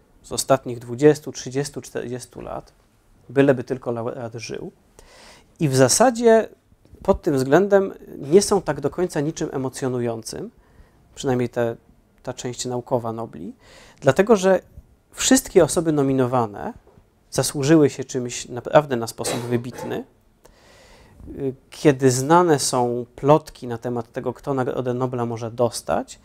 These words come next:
w zasadzie wiadomo, że każda z tych osób ten, y, na tę nagrodę zasługuje. Skandale są stosunkowo rzadkie. I może to jest też przyczyną, dla której Noble nie wzbudzają tak naprawdę aż tak wielkich emocji, jakby się mogło wydawać.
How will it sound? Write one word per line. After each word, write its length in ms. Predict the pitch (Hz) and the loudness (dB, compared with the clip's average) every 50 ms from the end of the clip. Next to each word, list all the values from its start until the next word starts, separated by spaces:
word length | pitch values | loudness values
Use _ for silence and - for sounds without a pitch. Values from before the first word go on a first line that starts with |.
| _ _ _ | _ _ _
w 40 | - | -6
zasadzie 400 | 190 190 - - 240 202 202 175 | -4 -2 4 4 4 4 4 4
wiadomo, 380 | 165 156 151 170 165 160 143 | 4 6 6 6 4 4 2
że 100 | 127 127 | 0 -2
każda 320 | - - 151 147 143 131 123 | -4 -2 -2 -2 0 -2 -4
z 60 | - | -4
tych 160 | - 127 - | -4 -12 -12
osób 220 | 135 127 131 123 - | -10 -14 -14 -16 -12
ten, 340 | - 123 120 120 120 120 | -12 -10 -8 -8 -8 -8
y, 420 | - 127 123 120 117 120 120 120 120 | -8 -8 -8 -8 -8 -8 -8 -10 -10
na 120 | 123 123 | -10 -12
tę 100 | - - | -10 -10
nagrodę 380 | 127 120 113 - - 127 127 120 | -10 -8 -8 -8 -8 -6 -6 -4
zasługuje. 580 | 123 113 - - 127 117 123 - 131 - - | -4 -6 -6 -6 -8 -8 -6 -8 -8 -8 -6
Skandale 460 | - - - 156 139 139 190 214 214 - | -8 -4 -2 0 2 4 4 4 4 0
są 160 | - 151 135 | -2 -6 -8
stosunkowo 540 | - - 127 - 131 123 - 151 143 127 117 | -8 -12 -12 -12 -12 -10 -12 -10 -10 -10 -10
rzadkie. 460 | 117 110 101 _ _ - - - - _ _ - - - - - - - - _ _ _ _ _ _ _ - | -10 -10 -12 _ _ -16 -16 -16 -16 _ _ -20 -20 -20 -20 -20 -20 -20 -20 _ _ _ _ _ _ _ -4
I 120 | 160 147 | -2 0
może 400 | 139 147 160 202 254 254 240 196 | 2 6 6 6 6 6 4 2
to 320 | - - - - 156 143 139 | 2 0 -4 0 2 2 4
jest 240 | 135 160 165 - | 2 0 -2 -4
też 160 | - 170 - - | -10 -12 -12 -10
przyczyną, 500 | - - 151 - - 147 135 143 170 185 | -8 -8 -8 -6 -4 -4 -2 2 2 2
dla 120 | 175 147 | 2 0
której 300 | - - - - 143 131 | -2 -4 -10 -4 -2 0
Noble 320 | 127 147 156 170 185 180 | 4 4 4 4 4 2
nie 100 | 170 151 | 2 2
wzbudzają 440 | 135 131 131 139 131 131 139 143 156 | -2 -4 -8 -8 0 0 2 2 2
tak 160 | 151 151 - | -2 -4 -6
naprawdę 420 | 139 127 - - - 147 151 151 131 | -6 -8 -6 -4 -4 0 0 2 2
aż 120 | 139 - | 2 0
tak 180 | - 151 139 - | -2 -4 -4 -2
wielkich 400 | 135 123 117 - - 139 - - | -4 -6 -6 -6 -14 -18 -14 -10
emocji, 340 | 143 147 147 147 147 - 123 | -2 -2 -2 -2 -2 -8 -10
jakby 200 | 110 117 113 113 | -10 -10 -12 -14
się 120 | - 120 | -12 -12
mogło 240 | 113 110 110 117 107 | -12 -12 -12 -12 -12
wydawać. 500 | 117 117 - 113 113 - - - - | -12 -12 -10 -10 -12 -12 -12 -20 -20